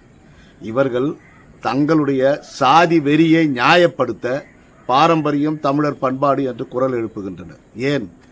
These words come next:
தமிழ் தேசிய விடுதலையை முன்வைக்கும் சில சக்திகளை கூட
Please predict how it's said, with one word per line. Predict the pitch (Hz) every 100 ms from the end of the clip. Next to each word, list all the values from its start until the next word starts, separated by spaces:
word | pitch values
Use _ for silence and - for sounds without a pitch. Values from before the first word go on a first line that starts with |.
| _ - -
தமிழ் | 101 139
தேசிய | 156 170 165 180
விடுதலையை | 160 170 170 160 143
முன்வைக்கும் | 151 160 139 151
சில | 135 131
சக்திகளை | 127 139 165 147 143 131
கூட | - 120 104 131 156